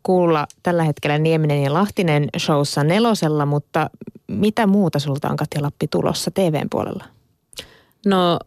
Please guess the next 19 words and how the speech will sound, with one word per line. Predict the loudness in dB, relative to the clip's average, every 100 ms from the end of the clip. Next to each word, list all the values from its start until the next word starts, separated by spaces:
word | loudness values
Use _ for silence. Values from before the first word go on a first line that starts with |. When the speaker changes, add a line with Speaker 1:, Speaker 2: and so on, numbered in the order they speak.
| _ -4
Speaker 2:
nyt | -4 0
ei | 0 2
ole |
ainakaan | 2 0 -2 -2 -2
vissiin | -6 -2 0
enää | 0 0
mikään | 0 0
salaisuus | 2 2 2 0 -4
todella, | -2 0 2 0
että | -2 -4
se | -2
putous | 0 2 2 2 -2 -8 -10 -14 -4
jatkuu | -4 -4 -12 -2 2 2
ja | 2 2
jatkuu | 2 0 -4 0 2 4
vaan, | 2 0 -2
että | -4 -2
siellä | 0 0 0
ollaan | 0 0 -2